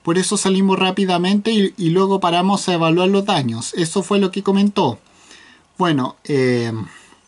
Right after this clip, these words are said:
como sabemos, la próxima cita en su calendario para el corredor asturiano Fernando Alonso son las quinientas millas de Indianápolis,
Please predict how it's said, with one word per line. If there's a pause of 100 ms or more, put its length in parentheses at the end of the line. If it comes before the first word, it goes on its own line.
(1300)
como
sabemos,
la
próxima
cita
en
su
calendario
para
el
corredor (300)
asturiano
Fernando
Alonso
son
las
quinientas
millas
de
Indianápolis,